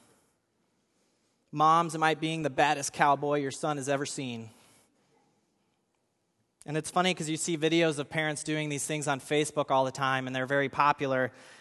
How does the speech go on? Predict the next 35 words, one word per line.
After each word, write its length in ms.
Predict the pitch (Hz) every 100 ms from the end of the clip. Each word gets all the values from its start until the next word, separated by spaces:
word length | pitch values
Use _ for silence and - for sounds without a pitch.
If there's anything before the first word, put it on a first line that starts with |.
| -
And 80 | 156
it's 120 | 151
because 340 | 165 147 156
people 440 | 131 - 190 175 143
recognize 920 | 151 175 175 156 147 139 135 135 127
that 140 | 143
in 160 | 143 147
these 180 | 143 135
moments 440 | 151 160 170 160
of 100 | 143
humility, 680 | - 147 143 151 165 160 135
you 180 | 127 135
can 160 | 139 127
see 360 | - 165 160
the 140 | 147 135
love 360 | 135 143 143
that 120 | 139 127
the 80 |
parent 400 | 123 - 139 131
has 320 | 131 123 123 -
for 100 | 120
their 160 | 107
child. 420 | - 113 101 101 120 _ _ _ _ _ _ _ _ _ _ _ _ _ _ _ _ _ _ _ _ _ _ _ - _
And 60 | 143
these 140 | 139
moments 320 | 151 165 156
of 80 | 147
humility 560 | 143 143 151 165 156 139
come 220 | - 151
around 280 | 147 147 143
in 120 | 135
all 260 | 139 151 147
of 80 |
our 140 | 131 123
relationships. 920 | 120 120 120 123 113 123 113 - -